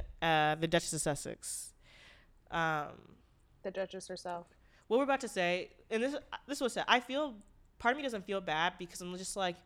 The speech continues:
Speaker 1: for someone who has been perceived to be an activist and who really cares about the human rights of people, it's very strange to me that you didn't know what you were entering into in terms of, like, this is the hub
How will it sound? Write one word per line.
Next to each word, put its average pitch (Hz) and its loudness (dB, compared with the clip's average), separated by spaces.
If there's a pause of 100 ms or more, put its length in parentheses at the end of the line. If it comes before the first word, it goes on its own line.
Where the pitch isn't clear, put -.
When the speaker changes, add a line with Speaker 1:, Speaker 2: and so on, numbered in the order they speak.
(320)
Speaker 1:
for 208 2
someone 220 -2
who 233 -2
has 214 0
been 190 -4
perceived 185 -6
to 196 -4
be 185 -4
an 165 -2
activist 185 -4 (440)
and 175 -4
who 180 -6
really 175 0
cares 170 -4
about 165 -2
the 170 -2 (100)
human 170 -8
rights 160 -4
of 170 -10
people, 190 -6
it's 170 -8
very 180 -2
strange 170 -8
to 190 -10
me 214 -8 (500)
that 185 2 (280)
you 180 -2
didn't 185 2
know 175 6
what 180 0
you 185 -8
were 180 -6
entering 170 -8
into 170 -8
in 180 -6
terms 180 -6
of, 170 -6
like, 175 -2
this 202 -2
is 180 -6
the 175 -6
hub 170 2